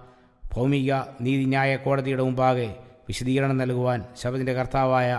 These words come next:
യേശു നിർബന്ധിക്കപ്പെട്ടു. നിർഭയനായി തൻ്റെ ദൗത്യത്തെക്കുറിച്ച് യേശു പറഞ്ഞപ്പോൾ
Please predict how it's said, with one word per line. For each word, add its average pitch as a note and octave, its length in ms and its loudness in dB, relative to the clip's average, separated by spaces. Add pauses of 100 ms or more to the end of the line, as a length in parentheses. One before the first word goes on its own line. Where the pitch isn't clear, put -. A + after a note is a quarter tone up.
(120)
യേശു B2 360 0
നിർബന്ധിക്കപ്പെട്ടു. G#2+ 800 -6 (520)
നിർഭയനായി C3 640 2 (460)
തൻ്റെ A2 140 -4
ദൗത്യത്തെക്കുറിച്ച് C3+ 840 -2
യേശു C#3 280 0
പറഞ്ഞപ്പോൾ C3+ 520 -2